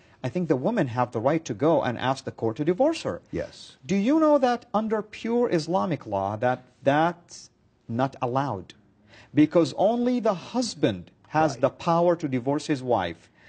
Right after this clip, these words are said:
Speaker 1: And he can divorce her once and marry her again,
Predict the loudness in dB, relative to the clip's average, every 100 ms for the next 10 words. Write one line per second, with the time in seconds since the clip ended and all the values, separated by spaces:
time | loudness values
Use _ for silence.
0 | -14 -2 0 2 2 0 -2 -6 _ 0
1 | 2 2 2 0 2 2 4 4 2 0
2 | 2 0 -6 -12 -16 _ _ _ _ _
3 | _ -4 0 2 4 4 4 4 2 2
4 | -4